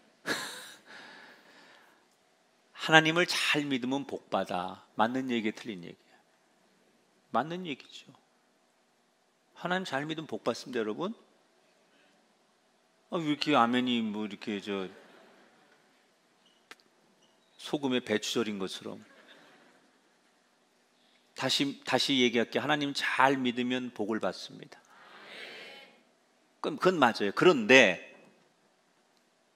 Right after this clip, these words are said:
그럼 하나님을 잘 믿는다는 건 뭘 말하는 걸까? 복을 받으려면 하나님을 잘 믿어야 돼.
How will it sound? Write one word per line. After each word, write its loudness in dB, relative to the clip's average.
그럼 4
하나님을 4
잘 8
믿는다는 2
건 0
뭘 0
말하는 0
걸까? -14
복을 4
받으려면 4
하나님을 -2
잘 4
믿어야 -6
돼. -20